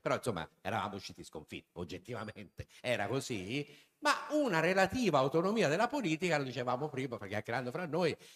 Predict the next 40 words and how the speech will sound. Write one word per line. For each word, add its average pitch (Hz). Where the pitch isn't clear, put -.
l'ha 226
conosciuta. 160
Basta 165
che 180
nomino 147
Aldo 117
Moro, 135
andiamo 233
a 226
vedere, 147
ci 143
sono 165
anche 156
degli, 127
degli 120
articoli, 127
dei 107
paper, 143
degli 110
articoli 110
scientifici, 120
ne 127
ho 135
letto 123
uno 160
di 143
recente 123
sulla 147
politica 143
estera 127
di 120
Aldo 127
Moro, 127
ministro 113
degli 107
esteri 123
nei 101
primi 123
anni 113
settanta, 123